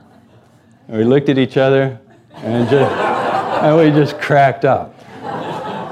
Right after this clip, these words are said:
It was like, "Yeah, that is so deep in there." <laughs> Oh,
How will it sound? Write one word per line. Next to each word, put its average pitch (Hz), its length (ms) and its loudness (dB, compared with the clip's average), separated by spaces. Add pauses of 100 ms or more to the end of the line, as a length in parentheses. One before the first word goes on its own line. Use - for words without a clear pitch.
(500)
It 131 60 -12
was 117 200 -4
like, 113 380 0
"Yeah, 131 220 2
that 113 180 0
is 95 120 -8
so 123 520 0
deep 104 400 -6
in 85 160 -20
there." 82 140 -20 (100)
<laughs> - 960 -4 (4000)
Oh, 80 400 -20